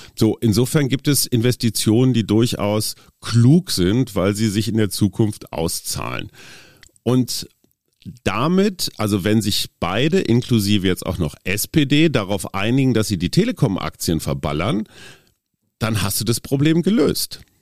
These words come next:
Ich finde zum Beispiel auch Tempo dreißig, äh, Quatsch, Tempo hundertdreißig, also Tempolimit auf der Autobahn, so ein grüner Fetisch. Wenn wir Elektromobilität nach vorne bringen wollen und den Verbrennungsmotor eines Tages verbieten wollen, je schneller, je besser,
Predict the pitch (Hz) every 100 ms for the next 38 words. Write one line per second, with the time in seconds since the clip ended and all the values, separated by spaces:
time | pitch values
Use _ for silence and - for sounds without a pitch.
0 | _ _ - 113 180 185 - 151 151 139
1 | - 151 156 151 - 113 143 - - -
2 | - 113 110 98 - 92 - 117 107 120
3 | 151 165 107 - - 78 80 80 - 92
4 | 90 113 117 131 113 120 - - 85 76
5 | 90 85 69 62 78 104 90 113 139 120
6 | - 90 - 69 - - - - - -
7 | - - - 92 120 160 170 95 120 143
8 | - 156 143 127 117 120 98 92 - 104
9 | 156 151 - 90 90 80 85 104 135 107
10 | 110 117 95 - 117 160 127 104 95 92
11 | 101 - 104 113 110 101 92 98 - 95
12 | 87 135 180 107 78 73 76 95 135 -
13 | - 85 - 92 107 101 - 95 98 82
14 | 82 69 139 - 80 110